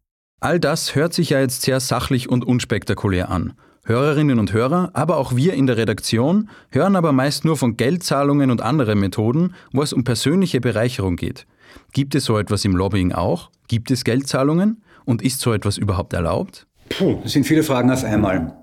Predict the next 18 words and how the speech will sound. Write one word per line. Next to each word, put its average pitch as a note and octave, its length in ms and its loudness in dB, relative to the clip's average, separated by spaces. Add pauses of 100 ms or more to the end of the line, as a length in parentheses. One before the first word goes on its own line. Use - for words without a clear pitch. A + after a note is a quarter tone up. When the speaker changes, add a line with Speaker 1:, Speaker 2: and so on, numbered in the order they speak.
Speaker 2:
Ähm, A#2+ 800 2 (1040)
in B2+ 120 2
meiner C#3 260 2
Welt C#3 180 2
findet C#3+ 240 0
das - 120 -6
nicht A#2 220 0
statt. - 360 -10 (1400)
Punkt. - 380 -4 (2750)
Wenn B2+ 180 2
man D#3+ 80 4
der D3 100 2
medialen C3+ 440 4
Berichterstattung C#3+ 680 0
folgt, C3 380 0
siehe B2+ 260 4
auch A2+ 120 -2
Deutschland, B2+ 840 0